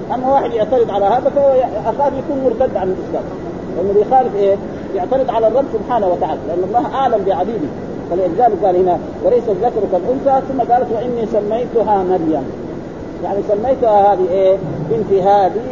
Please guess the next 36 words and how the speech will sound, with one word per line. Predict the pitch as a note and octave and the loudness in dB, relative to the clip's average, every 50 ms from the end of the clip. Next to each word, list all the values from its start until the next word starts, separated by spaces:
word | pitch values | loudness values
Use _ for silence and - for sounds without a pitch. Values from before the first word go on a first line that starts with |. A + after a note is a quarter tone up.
| A#3+ G#3 | -2 0
مريم. | G3+ F#3 F3 E3 D#3+ D#3 D3+ C#3 C3 C3 A#2+ A#2 - - - | 0 2 2 2 2 2 2 0 0 -2 -4 -6 -8 -6 -4
ها؟ | D3 F#3+ G#3+ A#3+ - - - - - - D3+ | -2 -2 -2 -2 -4 -8 -10 -10 -8 -2 0
وهذا، | F#3 G3+ G3 B3+ C4 A#3+ A#3 A3 G#3+ G#3 - - - - - E3+ F3 | 2 2 4 4 4 4 4 4 2 2 0 -2 -8 -10 -8 -2 0
وهذا | G3+ G3+ B3 B3 A#3 A3+ G#3 G#3 G3 G3 F#3 F3+ E3+ - - | 2 2 2 2 2 2 2 4 2 2 0 -2 -4 -4 -6
أخذ | A3+ G#3+ A#3 G#3 | -4 -2 0 0
منه | G3 F#3+ G#3 F#3+ G3 F3+ | 0 0 0 -2 -2 0
العلماء | E3 F3 F3 F3 A3 A#3 G#3+ | 0 0 -2 0 0 0 0
دليل | - F3+ F3 G3 B3 C#4 C#4 B3+ | 0 0 0 0 0 0 -2 -2
على | G3 G#3 A3 | 0 2 0
أن | A3 G#3 A#3+ A#3+ | 2 0 0 -2
الإنسان | A#3 A3 G3 F#3 F#3 - A3+ G#3 F#3 F3+ | 0 -2 -2 -2 -2 0 0 0 0 0
إذا | G3+ F3+ | 0 2
ولد | G3 A#3 B3 A#3+ - A3 | 2 2 0 0 0 0
له | G3 F3 F#4 | 2 4 4
ولد | G#4+ A#4+ D4+ C#4+ D4 C#4+ | 4 4 4 2 2 0
أن | C#4 C#4 | -2 -4
يسميه | A3 - C4 C4+ D4 D#4+ D4+ C4 | 0 0 0 2 2 0 2 2
بيومه، | - F4 F4+ D4 A#3+ F#3+ D3+ - - - - - - - - - - - - | 4 4 4 4 4 2 0 -6 -8 -10 -12 -12 -12 -12 -12 -12 -12 -8 -6
مع | F#3 F#3+ | -4 -2
أنه | A3 G#3+ G#3 G3 | 0 0 2 2
جاءت | C4+ D4+ C#4 B3 - - F3 E3+ | 2 2 2 2 0 -2 -8 -4
أحاديث | F#3+ F#3 F3+ - - - G3+ | -4 -4 -4 -4 -6 -6 -6
عن | G3+ F#3+ | -4 -4
رسول | F#3+ F3 - B3 A#3+ G#3+ | -4 -4 -4 -4 -2 -2
الله | G3 G3 G3 F3+ E3+ | 0 2 2 0 0
صلى | F#3 F3 | -2 -4
الله | D3+ - | -2 -2
عليه | A3+ | -2
وسلم | G3 F#3+ G#3 A3+ A#3+ - - - - - - G#3+ | 0 2 0 0 0 -2 -8 -12 -12 -10 -6 -4
أن | A#3 A#3+ A#3 | -4 -2 0
ال-، | A3 G#3 G3 F3 - F#3+ | 0 0 -2 -2 -4 -6
الإنسان | F3 D#3 G3 F#3+ E3+ A3+ A3+ G#3+ F#3+ F3 | -6 -4 -6 -4 -2 -2 -2 -2 0 0
إذا | F#3+ F#3 | 0 2
ولد | F#3+ A3+ A#3 A3 F#3+ | 2 2 2 2 0
له | G3 F#3 F3 F#3+ G#3+ B3 | 0 0 2 2 2 2
ولد | C4 | 0